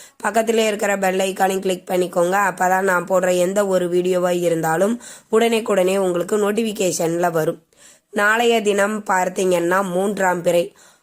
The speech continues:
ஆறு முப்பது மணியிலிருந்து ஏழு மணிக்குள்ளாக இந்த மூன்றாம் பிறை தரிசனம் வந்து நம்மளுக்கு கிடைக்கும்.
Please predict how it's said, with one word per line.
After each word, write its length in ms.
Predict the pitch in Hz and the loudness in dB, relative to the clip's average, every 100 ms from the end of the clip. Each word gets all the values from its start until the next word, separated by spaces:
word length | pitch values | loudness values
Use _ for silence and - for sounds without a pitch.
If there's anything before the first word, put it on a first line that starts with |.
| _ - | _ -2
ஆறு 640 | 185 202 233 262 269 254 | 2 4 4 4 4 4
முப்பது 420 | 214 190 233 220 | 2 0 0 2
மணியிலிருந்து 760 | 208 196 190 185 180 208 233 | 0 2 0 2 0 0 -2
ஏழு 420 | 202 202 226 247 233 | 2 4 6 4 2
மணிக்குள்ளாக 960 | 196 196 196 190 180 180 180 170 214 | 0 -2 -4 -4 -2 0 2 2 0
இந்த 520 | 240 196 226 233 214 175 | 0 -2 0 2 2 2
மூன்றாம் 540 | 185 226 226 208 185 | 2 4 4 2 2
பிறை 260 | 180 180 170 | 2 2 0
தரிசனம் 600 | 165 170 180 202 185 165 | -2 -2 0 0 0 0
வந்து 240 | 160 196 | -4 -4
நம்மளுக்கு 460 | 190 165 160 165 160 | -4 -4 -4 -4 -4
கிடைக்கும். 520 | 175 160 160 180 | -4 -4 -4 -6